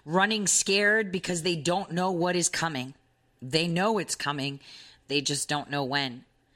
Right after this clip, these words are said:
And you know, that's what hurts someone that is corrupt.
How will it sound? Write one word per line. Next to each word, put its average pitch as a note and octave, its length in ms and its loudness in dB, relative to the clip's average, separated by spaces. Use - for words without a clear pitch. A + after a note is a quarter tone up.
And F3 140 -2
you F#3 80 0
know, G#3+ 180 0
that's G#3+ 540 2
what F3+ 240 -2
hurts - 500 -4
someone F#3 460 -2
that D3+ 100 -2
is D3+ 140 -2
corrupt. - 680 -2